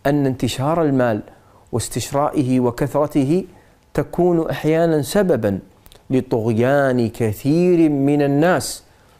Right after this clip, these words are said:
وبعدهم عن طاعة الله جل وعلا. جاء في حديث أبي هريرة رضي الله عنه أن النبي عليه الصلاة والسلام قال، قال: "لا تقوم الساعة حتى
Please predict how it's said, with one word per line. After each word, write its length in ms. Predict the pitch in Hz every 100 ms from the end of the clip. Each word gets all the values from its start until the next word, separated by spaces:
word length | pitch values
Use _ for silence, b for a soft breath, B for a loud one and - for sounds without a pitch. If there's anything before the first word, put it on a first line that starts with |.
| b
وبعدهم 720 | 135 160 214 196 175 143 107 98 b b b
عن 140 | 120 127
طاعة 360 | 135 123 95 117
الله 600 | 113 113 120 107 110 110 -
جل 300 | 113 107 101
وعلا. 500 | 98 98 - 107 101 - b b b b
جاء 200 | 180 196
في 140 | 190
حديث 340 | - 160 170 165
أبي 280 | 147 143 127
هريرة 460 | 123 135 107 90 - B B B -
رضي 240 | 131 131
الله 360 | 127 131 120 117
عنه 360 | 113 107 107 - b b b b
أن 120 | 165 165
النبي 480 | 156 139 156 151
عليه 300 | 120 131 139
الصلاة 420 | 131 - 127 127 127
والسلام 580 | 127 117 - 120 127 123
قال، 380 | - 139 165 180 B B B
قال: 160 | 147 147
"لا 220 | 143 156
تقوم 460 | 156 147 165 165
الساعة 640 | 143 - - 170 180 117 104 B B B B B
حتى 800 | - - 214 214 - - 113